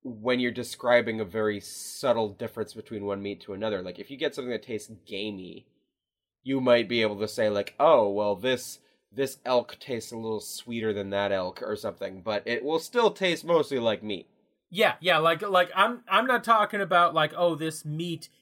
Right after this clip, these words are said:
Speaker 2: is a slightly sweeter meat than that meat. I'm talking, like, is there a meat that is meat that is either sweet or neutral in taste, period?
Speaker 1: I think in Candyland.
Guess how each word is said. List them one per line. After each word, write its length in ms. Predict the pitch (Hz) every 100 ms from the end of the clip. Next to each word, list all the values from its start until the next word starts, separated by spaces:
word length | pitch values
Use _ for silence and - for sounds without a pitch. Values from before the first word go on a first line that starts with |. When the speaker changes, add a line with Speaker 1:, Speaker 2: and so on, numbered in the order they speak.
| -
Speaker 2:
is 160 | 147
a 100 | 151
slightly 460 | 143 - 165 147 151
sweeter 640 | - - - 156 160 143
meat 280 | 127 139 139
than 180 | 135 127
that 280 | 131 135 -
meat. 220 | 123 113 - -
I'm 140 | 156 160
talking, 320 | 202 185 185
like, 280 | 165 156 147 _ _ -
is 320 | 170 202 151
there 260 | 175 180 175
a 160 | 160 156
meat 420 | 139 165 151 -
that 180 | 151 151 -
is 320 | 147 143 120
meat 400 | 131 160 147 -
that 220 | 151 143
is 180 | 139 139
either 300 | - 135 139
sweet 360 | 135 - 151 160
or 180 | 139 143
neutral 400 | 135 143 160 139
in 240 | 131 131
taste, 500 | 120 160 139 123 -
period? 520 | _ 170 151 107 - _ _ _ _ _ _ _ _ _ _
Speaker 1:
I 100 | 127
think 240 | 151 196 -
in 200 | 143 127
Candyland. 840 | - 135 135 107 92 90 87 90